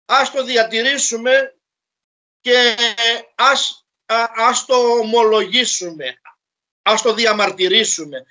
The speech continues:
δηλαδή ας το κοινοποιήσουμε, να ακουστεί. Γιατί αν δεν ακουστεί από εμάς, θα εμφανιστεί το άλλο. Και οι λύθοι και κράξονται, αγαπητοί φίλες και φίλοι.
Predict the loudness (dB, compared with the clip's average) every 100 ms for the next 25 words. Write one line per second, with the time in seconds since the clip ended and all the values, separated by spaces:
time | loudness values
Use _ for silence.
0 | -18 -2 2 2 2 2 2 0 2 2
1 | 0 -8 _ -6 -4 -4 -2 -2 -2 -2
2 | -4 -4 0 0 0 -4 -6 -2 -2 -2
3 | _ _ _ -2 0 0 0 0 -2 -2
4 | -2 0 0 2 4 2 0 -12 _ _
5 | _ _ -2 -2 2 -2 -2 -8 -4 2
6 | 2 0 -6 -12 0 2 2 0 -2 -2
7 | -2 -4 -4 -6 _ 0 0 0 -4 0
8 | 0 -2 -8 -8 -6 -4 -4 -6 -6 -4
9 | -4 -4 -2 0 0 0 -6 -6 -6 -8